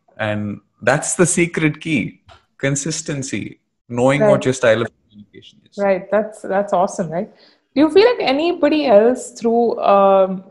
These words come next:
Speaker 2: uh, the show had a consistent style, like, among the other characters or, like,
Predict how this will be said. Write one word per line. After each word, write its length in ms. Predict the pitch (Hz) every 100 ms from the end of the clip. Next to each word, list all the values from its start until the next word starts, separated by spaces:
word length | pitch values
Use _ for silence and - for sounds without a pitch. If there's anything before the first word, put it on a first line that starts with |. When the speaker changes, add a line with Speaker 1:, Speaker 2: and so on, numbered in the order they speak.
| -
Speaker 2:
uh, 400 | 196 185 185 180 180 _ _ _ _
the 100 | 214
show 320 | 214 226 214
had 200 | 196 196
a 100 | 196
consistent 720 | 202 190 185 190 - 202 196
style, 560 | 196 - 175 196 262 240
like, 200 | 196 180
among 280 | 185 180 185
the 100 | 185
other 160 | 165 175
characters 640 | - 165 175 - 247 247
or, 160 | 180 165
like, 260 | 165 165